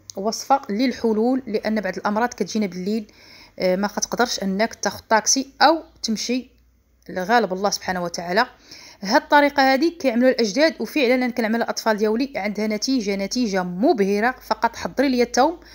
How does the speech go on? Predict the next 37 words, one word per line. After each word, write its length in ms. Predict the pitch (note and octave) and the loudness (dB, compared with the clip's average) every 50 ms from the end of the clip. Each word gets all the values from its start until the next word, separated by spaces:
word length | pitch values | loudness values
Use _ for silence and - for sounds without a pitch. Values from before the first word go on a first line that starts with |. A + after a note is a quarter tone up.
| - - - - _ | -20 -20 -20 -20 _
وفعلوا 500 | - F#3+ - - A3 F#3 F3 G3 C4+ D#4+ | -10 -10 0 0 2 2 4 4 4 4
لي 280 | D4+ D4 C#4 C4+ C4 B3+ | 6 6 6 6 6 6
ال-، 220 | B3 A3+ G#3+ G3+ - | 4 2 0 -2 -2
ال-، 400 | G3 G3 F#3+ F#3+ F#3 F#3 F3+ F3 | 0 0 0 0 -2 -4 -4 -2
هاد 180 | F#3+ A3 G3 | -2 -2 -2
الفيديو، 460 | G3 F#3 G#3+ B3+ A#3 - B3+ D4 F#4 F#4 - _ _ _ _ _ _ | -2 -2 0 0 0 0 0 0 -2 -2 -6 _ _ _ _ _ _
ومرحبا 380 | B3+ B3 B3 A3+ - G#3+ A#3+ | 0 0 0 0 2 0 0
بكم 360 | A3 A3+ A#3 - F4 F#4+ F#4 - | 0 0 -2 0 0 0 0 -2
حتى 220 | - - - F#4+ | -6 0 0 0
الاخير. 520 | D#4+ - F#3 F#3 - - - F#3+ - - - - - A3+ | 0 2 0 -2 -2 -4 -10 -14 -14 -4 -2 -2 -2 0
اهلا 580 | G#3+ - - A3 C#4 F#4+ G#4 G4+ F#4+ F4+ E4+ D#4+ | -2 -2 -2 0 0 0 0 0 -2 -2 -2 -2
وسهلا 840 | D4+ D4 - - C#4 G#3+ F3 F#3 A#3 D4 D4+ C4+ A#3 G3+ F#3 F3 E3 - _ _ _ _ _ _ - | -2 -2 -2 -2 -4 -4 -4 -2 -2 0 0 0 -2 -4 -8 -12 -14 -18 _ _ _ _ _ _ -10
بنات 180 | G#3 A3+ A3 | -8 -8 -8
خالتي 380 | - - A3+ G#3+ G#3 G#3 - A3+ | -6 -6 -6 -6 -6 -6 -10 -8
ولاد 180 | A3 G#3+ G3+ - | -8 -8 -10 -8
خالتي، 280 | - G#3+ G3+ G#3 A#3 | -10 -10 -10 -10 -10
كنتمنىكم 520 | - A3+ G#3+ G#3 - G#3+ A3 A3 G#3+ - A3 | -10 -10 -10 -10 -10 -10 -10 -10 -10 -12 -12
ان 40 | |
شاء 180 | - - - - | -12 -10 -10 -6
الله 120 | G#3+ G#3+ | -6 -6
تكونوا 260 | G#3 - - A3 A3 G3+ | -6 -6 -10 -12 -10 -8
بخير 340 | G#3+ A3 - - C#4 C#4+ C4+ | -8 -8 -6 -4 -4 -2 -2
وعلى 260 | A#3+ A3 A3 A3+ A3+ | -2 -2 -2 -2 -4
خير. 280 | A3+ - C#4+ D#4 D#4 - - - - - - - - - | -4 -4 -6 -6 -6 -8 -14 -20 -20 -20 -20 -20 -12 -10
اللهم 340 | A#3 C4 C#4 B3 B3 B3 B3 | -6 -2 -2 -2 -2 -2 -4
صل 280 | A#3+ - B3+ B3 B3 B3 | -4 -4 -4 -4 -2 -2
وسلم 460 | A#3 A#3+ A#3+ - A#3+ A#3 A#3+ C4 C4+ | -2 -4 -4 -4 -6 -6 -4 -4 -4
وبارك 360 | C4 A#3+ G#3+ A#3 A3+ A#3 A#3 | -4 -4 -4 -4 -6 -6 -6
على 180 | G#3+ A3 A3+ A3 | -6 -6 -6 -6
سيدنا 420 | A3 - A3+ G3+ A3 A#3 A3+ A3+ | -6 -8 -10 -10 -8 -6 -6 -6
محمد 420 | A3 A3 - - A#3 C4+ D#4 B3 A3 | -6 -8 -10 -8 -6 -6 -6 -6 -4
وعلى 480 | A#3 A3+ G#3+ A3+ A#3+ A3+ A3 A#3 A#3 | -2 0 0 0 -2 -2 -2 -2 -2
اله 160 | A#3 A3+ A#3 | -2 -2 -4
واصحابه 580 | A3+ A3+ G#3+ A3+ - - A3+ A3 G#3 A#3 G3+ G#3 | -4 -4 -4 -6 -4 -2 -2 -2 -2 -4 -6 -8
اجمعين. 400 | A3+ - A3+ A3 G#3 A3 A3+ A3 | -8 -6 -8 -8 -6 -6 -8 -10
حياكم 520 | - - A3 G#3+ A3 A3 A3 - A3 A3 | -10 -10 -8 -8 -8 -8 -8 -10 -10 -8
الله. 400 | A3 G#3+ G3+ G3+ G3+ G3 F#3+ F#3 | -8 -8 -6 -4 -2 -2 -2 -4